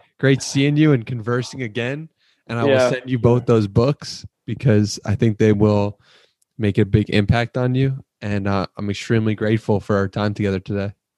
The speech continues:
Speaker 1: Yeah, I'm, I'm glad you did this, Danny. Uh, always good talking with you, man.
Speaker 2: Hell yeah. Have a great rest of your day and keep on keeping on, my man.
Speaker 1: Oh, real quick, I might be in New York eventually. Um, I, I have a friend that stays up there, so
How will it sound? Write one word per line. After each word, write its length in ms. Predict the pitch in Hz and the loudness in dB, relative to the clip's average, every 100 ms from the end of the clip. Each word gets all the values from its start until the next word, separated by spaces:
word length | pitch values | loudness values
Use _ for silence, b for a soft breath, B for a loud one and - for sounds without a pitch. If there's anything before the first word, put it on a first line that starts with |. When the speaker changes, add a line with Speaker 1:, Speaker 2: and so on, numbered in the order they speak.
| _ _ _ _ 139 | _ _ _ _ 2
Speaker 1:
Yeah, 180 | 139 | 4
I'm, 120 | 143 143 | 4 2
I'm 160 | 151 | 0
glad 260 | 135 160 160 | 4 6 6
you 80 | 147 | 4
did 260 | 139 123 | 4 4
this, 120 | 127 - | 0 -2
Danny. 380 | 135 135 135 135 | -2 -2 -2 -2
Uh, 360 | 123 117 117 120 - | 2 2 2 -2 0
always 300 | 123 123 120 | 2 2 2
good 180 | 117 117 | 0 0
talking 280 | 113 113 | -4 -4
with 140 | 110 - | -8 -6
you, 80 | 110 | -8
man. 200 | 110 107 _ _ _ - | -8 -10 _ _ _ -10
Speaker 2:
Hell 220 | 107 113 | -8 -6
yeah. 180 | 101 101 _ _ _ - | -6 -10 _ _ _ -8
Have 180 | 127 120 | 0 2
a 60 | 117 | 2
great 260 | 123 123 | 2 0
rest 200 | 123 120 | -2 -6
of 60 | 117 | -10
your 80 | 107 | -8
day 300 | 113 117 113 | -4 0 -2
and 300 | 104 104 - B B B B - | -4 -10 -20 B B B B -2
keep 220 | 127 - | 0 2
on 140 | 117 | 0
keeping 280 | 113 120 117 | 2 2 2
on, 140 | 120 113 | 2 0
my 100 | 104 | 0
man. 300 | 110 120 117 _ _ _ _ - | 0 -2 -6 _ _ _ _ 2
Speaker 1:
Oh, 200 | 170 139 | 4 6
real 180 | 202 | 4
quick, 200 | - 196 | 4 2
I 40 | 151 | 4
might 220 | 208 180 | 4 4
be 60 | 185 | 4
in 120 | 160 | 4
New 80 | 151 | 4
York 260 | 147 143 | 4 2
eventually. 560 | 123 120 117 113 107 - _ | -2 -6 -8 -10 -10 -14 _
Um, 460 | 117 113 110 110 113 - _ _ _ _ _ _ | 0 2 2 -2 -10 -20 _ _ _ _ _ _
I, 300 | 139 135 135 | 0 2 2
I 20 | |
have 140 | 143 139 | 0 -2
a 40 | |
friend 280 | - 143 139 | -4 -4 -4
that 120 | 131 | -4
stays 280 | - 143 143 | -2 -2 0
up 100 | 143 | 0
there, 160 | 143 143 | 0 -2
so 400 | - 117 113 | -4 -6 -6